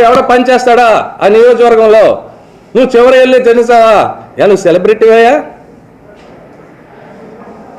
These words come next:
దేని గురించి? ఒకవేళ నువ్వు సెలబ్రిటీ అన్నా దేని గురించి సెలబ్రిటీ నువ్వు?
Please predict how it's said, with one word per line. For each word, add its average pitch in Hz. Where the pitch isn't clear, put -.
దేని 269
గురించి? 269
ఒకవేళ 226
నువ్వు 233
సెలబ్రిటీ 247
అన్నా 247
దేని 247
గురించి 233
సెలబ్రిటీ 185
నువ్వు? 92